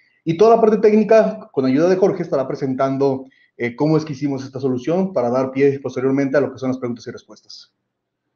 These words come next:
Nosotros como Derevo, eh,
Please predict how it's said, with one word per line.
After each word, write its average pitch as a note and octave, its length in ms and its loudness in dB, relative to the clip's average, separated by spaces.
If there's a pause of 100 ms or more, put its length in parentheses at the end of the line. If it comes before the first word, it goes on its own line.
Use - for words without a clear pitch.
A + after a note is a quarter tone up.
(1080)
Nosotros F#3 380 0
como A3 180 2
Derevo, F#3 520 4
eh, A#2+ 760 2